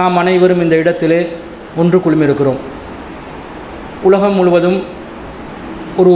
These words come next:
மிகப்பெரிய பேச்சு பொருளாக இருக்கக்கூடிய ஒரு விஷயம்தான் தற்போது இருபது நாட்களையும் கடந்து நடைபெற்று கொண்டிருக்கக்கூடிய பாலஸ்தீனம் மற்றும் இஸ்ரேலுக்கு இடையிலான யுத்தம்.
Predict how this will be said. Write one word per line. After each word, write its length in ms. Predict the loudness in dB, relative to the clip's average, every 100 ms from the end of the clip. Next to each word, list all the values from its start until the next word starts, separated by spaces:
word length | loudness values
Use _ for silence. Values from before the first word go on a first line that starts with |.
| 6
மிகப்பெரிய 480 | 4 2 4 6 6 4 2
பேச்சு 240 | 0 2 2 2
பொருளாக 340 | 4 4 4 2 0 -2 -14 -16 -16 -2
இருக்கக்கூடிய 520 | 2 2 2 2 4 4 4 2 -6 -12 -14 -8
ஒரு 80 | 0 2
விஷயம்தான் 560 | 4 4 4 2 2 -2 -10 -14 -16 -18 -18 -16 -16 -14 -14 -14 -12 -2
தற்போது 440 | -2 2 4 6 6 4 2 4
இருபது 340 | 4 4 4 4 2 0
நாட்களையும் 580 | 0 0 0 4 4 2 0
கடந்து 360 | 2 2 2 2 0 -10 -14 -16 -16 -16 -16 -16 -16 -16 -16 -16 -6 0
நடைபெற்று 480 | 2 2 2 2 2
கொண்டிருக்கக்கூடிய 720 | 4 2 2 2 2 4 4 2 -2 -10 -14 -8 0
பாலஸ்தீனம் 680 | 2 2 0 0 2 2 2
மற்றும் 280 | 2 2 0 -2 -4
இஸ்ரேலுக்கு 480 | 0 2 4 2 2
இடையிலான 320 | 2 2 2 0 -2 -8 -16 -18 -10 0
யுத்தம். 320 | 0 2 -2